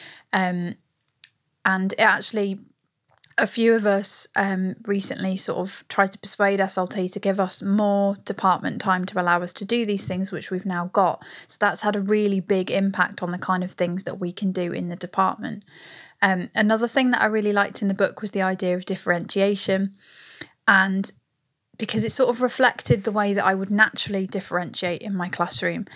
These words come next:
I can remember loads of times over my teaching career being encouraged to, you know, provide different worksheets, provide choice of task, provide different learning styles. And I've always sort of felt that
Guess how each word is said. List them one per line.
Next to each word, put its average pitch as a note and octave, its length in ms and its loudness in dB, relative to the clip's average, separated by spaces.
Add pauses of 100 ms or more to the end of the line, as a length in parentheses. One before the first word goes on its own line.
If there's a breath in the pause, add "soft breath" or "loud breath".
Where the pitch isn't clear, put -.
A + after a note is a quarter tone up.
(340 loud breath)
I - 60 2
can - 160 -4
remember G3+ 480 4
loads G#3+ 380 2
of F#3+ 80 -6
times F#3 340 -2
over F3+ 160 -2
my F#3 200 -2
teaching - 380 -4
career F3+ 320 0
being F3+ 300 -2
encouraged F3+ 540 0
to, F#3 200 0
you F3+ 160 -6
know, E3+ 160 -4
provide F#3 460 -2
different F3+ 380 -6
worksheets, G3 760 2
provide F3+ 380 -4
choice - 340 -4
of - 160 -12
task, G3 540 0
provide F#3+ 440 -4
different - 360 -8
learning G#3 520 0
styles. F#3 640 0 (460 loud breath)
And G#3+ 160 2
I've G#3 100 -2
always A3+ 380 4
sort - 240 -2
of G3+ 80 -8
felt - 380 2 (540)
that - 180 -8